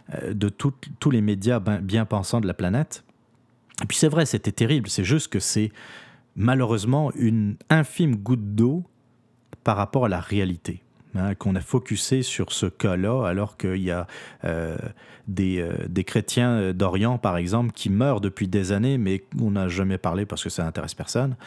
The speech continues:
Euh, les Kurdes également qui subissent, euh, des pressions de la part de l'État islamique, de la Syrie, puis de la Turquie, mais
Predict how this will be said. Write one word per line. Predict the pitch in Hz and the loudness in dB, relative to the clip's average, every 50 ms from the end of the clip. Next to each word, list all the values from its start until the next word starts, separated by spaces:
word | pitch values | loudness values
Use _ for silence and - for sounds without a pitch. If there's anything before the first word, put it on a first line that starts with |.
| - - - - - - | -18 -18 -18 -10 -4 -2
Euh, | 107 | 0
les | 95 95 101 | 2 0 0
Kurdes | - - - 143 143 135 120 107 | -2 0 2 2 2 2 2 0
également | 101 98 104 101 98 101 104 113 123 123 113 | 2 2 2 2 2 2 2 2 2 0 -2
qui | - - | -4 -6
subissent, | 95 - - 107 95 92 107 120 117 - - - | -6 -4 -2 -2 -2 0 0 0 0 -2 -2 -2
euh, | 101 95 87 82 - - - - - - | -2 0 -2 -4 -6 -10 -20 -20 -16 -4
des | - 104 104 | -2 0 0
pressions | 101 - - 113 107 - - - 127 127 127 | 0 0 -2 -2 -2 0 0 2 2 2 2
de | 117 101 | 2 0
la | 98 98 | 0 0
part | - - 113 117 110 101 | 0 0 0 0 0 0
de | 98 95 | 0 0
l'État | 98 98 - - 101 | 0 0 0 0 -2
islamique, | 95 - - - 104 98 107 120 135 135 127 - - 117 | 0 -2 -2 -2 0 0 2 0 0 -2 -2 -2 -2 -2
de | 98 101 | 0 0
la | 95 98 92 | 0 0 0
Syrie, | - - - - 104 98 101 117 131 135 127 | -2 -2 -2 0 0 2 2 2 0 0 -2
puis | - - 110 | -4 -4 -4
de | 95 95 | -2 -2
la | 101 92 | -2 -4
Turquie, | - - - - - - 135 139 147 | -4 -6 -8 -8 -4 -2 0 2 2
mais | 127 104 95 90 | 2 0 0 -2